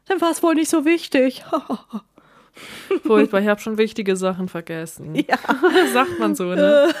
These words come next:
Speaker 1: <laughs> Ist so. Wo warst du jetzt stehen geblieben am Ende? Was hast du noch gesagt? Vielleicht erinnert mich das dann wieder dran.
Speaker 2: Dass man, dass es mir gut tut, dass ich mich distanziere von ein paar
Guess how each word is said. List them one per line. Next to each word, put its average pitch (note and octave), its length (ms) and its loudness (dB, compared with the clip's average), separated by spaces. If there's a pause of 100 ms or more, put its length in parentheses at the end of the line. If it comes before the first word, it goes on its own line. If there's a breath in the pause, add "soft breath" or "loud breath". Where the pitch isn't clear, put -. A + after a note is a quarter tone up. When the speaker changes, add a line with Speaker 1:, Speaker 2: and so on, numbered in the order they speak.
(140)
Speaker 1:
<laughs> B3+ 280 4
Ist - 420 -6
so. F#3 300 -4 (340 loud breath)
Wo C4 100 -2
warst D#4+ 260 0
du D#4+ 80 2
jetzt - 260 -4
stehen D#4 280 -4
geblieben D#4 300 -4
am D4 100 0
Ende? D4 320 0
Was D#4 140 -4
hast D4+ 200 -8
du D4+ 100 -4
noch D#4 220 -4
gesagt? D#4 380 -4
Vielleicht B3 320 -6
erinnert A#3+ 380 -2
mich G#3+ 140 -8
das - 180 -10
dann A3 220 -10
wieder - 180 -10
dran. - 280 -10 (220 loud breath)
Speaker 2:
Dass G#3 220 -10
man, G3 340 -6
dass G3 240 -6
es - 280 -16 (180)
mir A3 240 -4
gut A#3+ 260 -6
tut, A#3 240 -4
dass G#3+ 160 -2
ich G#3 120 -6
mich G3+ 200 -8
distanziere G3+ 760 -8
von F3 260 -10
ein F3 40 -12
paar F3 220 -8